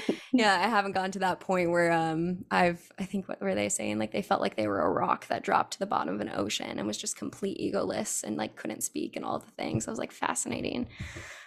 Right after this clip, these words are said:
Speaker 2: There's a lot of
Speaker 1: Mm.
Speaker 2: heights to climb to in this, you know, space.
Speaker 1: And depth, depths to swim.
Speaker 2: Totally, totally.
Speaker 1: Mm.
Speaker 2: And I think for me, one of the ones when I think about, like, a crossover between kink and psychedelics is, like, the, uh,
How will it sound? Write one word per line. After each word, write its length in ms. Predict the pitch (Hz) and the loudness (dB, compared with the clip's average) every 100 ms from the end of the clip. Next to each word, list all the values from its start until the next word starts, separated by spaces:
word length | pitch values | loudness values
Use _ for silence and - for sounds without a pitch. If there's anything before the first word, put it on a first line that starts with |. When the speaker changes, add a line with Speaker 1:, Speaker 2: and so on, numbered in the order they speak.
| - | 4
Speaker 2:
There's 120 | 277 | 8
a 40 | 294 | 12
lot 220 | 294 294 | 12 12
of 80 | 277 | 10
Speaker 1:
Mm. 40 | |
Speaker 2:
heights 360 | 220 190 - - | 8 6 4 -2
to 100 | 220 | 0
climb 380 | 226 202 190 196 | 4 6 6 4
to 240 | 190 170 | 4 4
in 120 | 175 | 4
this, 380 | 175 202 - - - | 2 2 0 -4 2
you 120 | 220 | 6
know, 460 | 190 165 160 170 202 | 6 6 4 2 0
space. 340 | - 185 151 175 | -2 2 6 8
Speaker 1:
And 120 | 202 190 | 8 6
depth, 220 | 190 - _ - | 4 2 _ 2
depths 400 | 190 185 - - | 2 2 -6 -6
to 120 | - | -6
swim. 540 | 202 190 185 185 190 190 _ - | -2 4 6 6 2 -4 _ -12
Speaker 2:
Totally, 880 | - 185 175 175 - - - 220 240 | -4 0 0 0 0 0 2 2 0
totally. 760 | - 214 - - 202 185 180 | 0 0 2 4 4 4 2
Speaker 1:
Mm. 120 | 180 190 - - - - - | 0 -6 -14 -20 -20 -12 4
Speaker 2:
And 100 | 233 | 6
I 60 | 240 | 10
think 180 | 269 277 | 10 10
for 160 | 294 | 10
me, 240 | 233 208 208 | 10 8 8
one 180 | 196 190 | 8 6
of 60 | |
the 140 | 185 180 | 6 8
ones 380 | 185 185 185 | 6 4 2
when 140 | 185 185 | 4 4
I 100 | 185 | 4
think 160 | 190 190 | 2 4
about, 260 | 180 175 | 6 6
like, 140 | 180 185 | 4 2
a 40 | |
crossover 500 | 180 202 185 185 180 | 0 0 0 0 0
between 320 | 180 - 180 | -2 -2 -2
kink 300 | 180 185 180 | -2 0 0
and 120 | 185 180 | 0 0
psychedelics 760 | 196 185 190 185 196 196 - - - - - | 0 -2 0 2 2 2 -4 -4 -16 -10 2
is, 120 | 196 | 6
like, 260 | 202 196 - | 6 6 0
the, 220 | 196 185 | 2 4
uh, 380 | 180 175 170 | 4 2 2